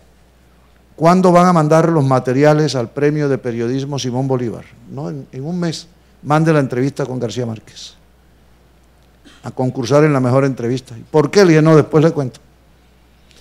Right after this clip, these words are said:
Y yo rogando que el jurado me encontrara la razón, y el jurado dijo exactamente lo que yo quería que dijera.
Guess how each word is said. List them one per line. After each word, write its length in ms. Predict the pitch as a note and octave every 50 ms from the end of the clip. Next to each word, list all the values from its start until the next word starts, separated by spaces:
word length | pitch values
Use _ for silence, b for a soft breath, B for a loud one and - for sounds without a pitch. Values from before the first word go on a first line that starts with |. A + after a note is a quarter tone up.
| b b b b b _ _ _ _ _ _ _
Y 120 | D#3+ D3+
yo 160 | C#3+ F3 G3+ G3+
rogando 500 | G3+ G3+ G3 G3+ G#3 G#3 G3+ G3+ G3 -
que 80 | E3+
el 80 | E3 D3
jurado 320 | C3+ D#3+ E3 F3 F#3 G3 F#3+
me 80 | F3+
encontrara 480 | E3 D3 - D3+ D3 - D#3+ E3+ F3 F3
la 100 | E3 D3
razón, 340 | B2+ C#3 C3 - D3+ E3 E3 D3
y 80 | D#3+
el 100 | D#3 C#3
jurado 300 | B2 C#3+ D3 D#3 E3 E3
dijo 180 | D#3+ E3 D3+ E3
exactamente 640 | D3+ - - F3 F3 - - E3+ E3 E3 D#3+ D#3+ F3
lo 140 | D3 C#3 C3
que 100 | - C3
yo 140 | C#3 D3+ D3
quería 280 | - D3 D3 D3+ D3+ C3
que 120 | C3+ C#3
dijera. 300 | C3+ C3 B2+ C3+ B2